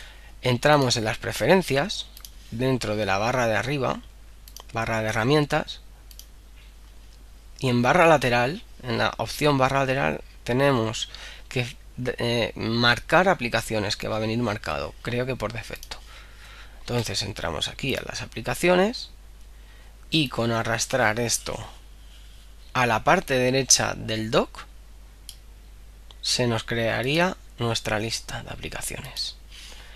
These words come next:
Esta lista de aplicaciones, bueno, pues aquí, como podéis ver, sale el icono de, de One Password.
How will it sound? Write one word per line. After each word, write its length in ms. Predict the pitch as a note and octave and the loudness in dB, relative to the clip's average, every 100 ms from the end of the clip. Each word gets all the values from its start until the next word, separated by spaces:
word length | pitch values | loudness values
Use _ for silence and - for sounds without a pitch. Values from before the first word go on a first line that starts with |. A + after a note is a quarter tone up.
| - - | -18 -4
Esta 240 | D3+ - | 2 4
lista 240 | E3 D#3+ E3 | 4 6 6
de 60 | |
aplicaciones, 760 | D3+ D3 C#3+ - D#3+ D#3 D#3+ D#3+ | 6 4 0 4 4 6 4 0
bueno, 260 | A#2+ A2+ | 0 0
pues 200 | G#2+ G#2+ | -2 -4
aquí, 320 | A2 A2 A#2 A#2+ | -4 -2 -4 -2
como 220 | F#2 F#2+ | -2 -2
podéis 220 | A2+ A#2+ | -2 -2
ver, 160 | C3+ C#3+ | 2 2
sale 220 | C3 B2 | 4 2
el 80 | B2+ | 2
icono 300 | A#2+ C3+ C3 | 2 2 4
de, 260 | A#2+ A2+ A#2 | 4 2 0
de 180 | A#2 | -2
One 320 | A2+ B2+ C3 A#2+ | 0 4 4 4
Password. 480 | B2 A2+ G#2 G#2 | 2 2 0 -6